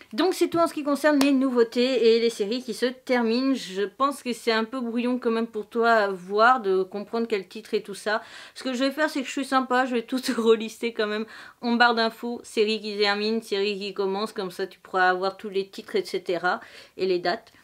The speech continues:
Mais, euh, voilà, n'hésite pas à me dire si tu aimes bien ce format, parce que ça permet aussi de te dire des titres que je lis, qui m'intéressent, et cetera. Mais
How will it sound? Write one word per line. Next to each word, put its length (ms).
Mais, 340
euh, 160
voilà, 220
n'hésite 280
pas 120
à 20
me 140
dire 160
si 100
tu 140
aimes 100
bien 140
ce 100
format, 360
parce 180
que 60
ça 100
permet 300
aussi 180
de 60
te 80
dire 180
des 120
titres 380
que 400
je 560
lis, 460
qui 160
m'intéressent, 640
et 100
cetera. 500
Mais 280